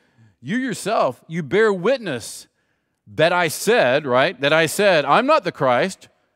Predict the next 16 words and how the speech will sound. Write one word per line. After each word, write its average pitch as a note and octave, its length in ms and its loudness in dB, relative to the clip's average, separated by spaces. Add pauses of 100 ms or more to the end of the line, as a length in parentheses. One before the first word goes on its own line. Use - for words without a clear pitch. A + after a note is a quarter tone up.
(520)
but C#3 140 0
I E3+ 260 4
have D#3 200 -4
been D3 140 -6
sent D#3+ 320 -8
before D#3+ 360 -8
him.'" F2 300 -16 (540)
John F3+ 180 -6
said, A3 140 -2
"I, G3 140 0
I, D#3 180 -4
I've D3+ 120 -6
told F4+ 300 -10
you E3+ 80 -6
this C3+ 220 -8
already, D#3+ 540 -4